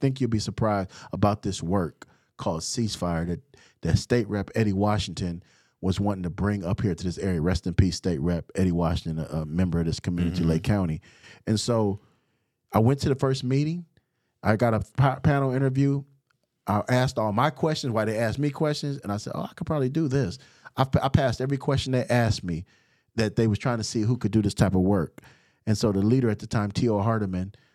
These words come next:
Speaker 1: out of Chicago, ran for governor and stuff, he, um, said, "Yeah, I think you'll be good at this." And so I took it on.
Speaker 2: So what was the work?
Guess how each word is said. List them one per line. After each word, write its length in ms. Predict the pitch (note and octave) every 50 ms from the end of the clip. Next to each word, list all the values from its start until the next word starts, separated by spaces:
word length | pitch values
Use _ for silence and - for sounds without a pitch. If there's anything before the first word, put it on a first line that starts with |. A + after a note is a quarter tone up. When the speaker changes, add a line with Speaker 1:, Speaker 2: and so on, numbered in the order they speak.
| _ _ -
Speaker 1:
out 100 | G#2 G#2
of 60 | G2
Chicago, 480 | - - - - A2 G2+ G2 F#2 G2+ G2
ran 220 | F2+ F#2+ G2+ G2
for 100 | - G#2+
governor 340 | F2+ F#2 G2+ F#2+ F#2 F#2 F#2+
and 80 | F#2 F#2
stuff, 260 | - - G#2 G2 G2
he, 420 | - - B2 A#2+ A#2+ A2+ A2 G#2+ _ _ _ _ _ _ _ _ -
um, 500 | - G#2+ G2+ F#2+ F2+ F2 E2+ F2+ F#2+ - _ _ _ _ _ -
said, 240 | - - G#2+ F#2+ F#2+
"Yeah, 140 | G2 F#2+
I 40 | G2+
think 200 | - - F2 F2
you'll 100 | G#2+ F#2
be 100 | F#2+ F#2
good 220 | G2 - A2 G2+ F#2
at 80 | E2+
this." 200 | - F2 F2 -
And 120 | - A#2 -
so 100 | C3+ C3
I 60 | C3
took 220 | C3 - C#3+ -
it 80 | D3 D3+
on. 240 | D3 B2 G#2+ - A2
Speaker 2:
So 160 | - - D3 C3
what 180 | C3 D3 D3 C#3+
was 120 | C#3+ B2
the 60 | A#2+ B2
work? 380 | A2 C3 B2+ G#2 E2 - _